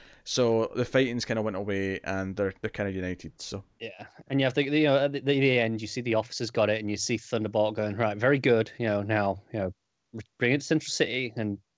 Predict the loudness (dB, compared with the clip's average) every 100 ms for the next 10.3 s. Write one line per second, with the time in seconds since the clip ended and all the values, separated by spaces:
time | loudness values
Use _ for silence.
0 | -2 0 0 -2 -2 0 2 0 -4 _
1 | -4 -4 -4 -10 0 2 2 -2 -8 -12
2 | -8 -6 -4 -6 -6 -2 2 4 4 2
3 | 2 0 -2 -8 -18 _ _ 2 2 2
4 | 2 2 2 -4 -14 -16 _ _ -4 -4
5 | -4 -2 -2 0 0 0 -2 0 2 2
6 | -2 -2 -2 -2 0 0 0 -4 -8 -8
7 | -8 -10 -18 -20 _ _ -20 -20 _ -6
8 | -2 0 4 4 4 2 0 0 0 -2
9 | _ _ _ _ 0 2 2 4 4 6
10 | 6 6 4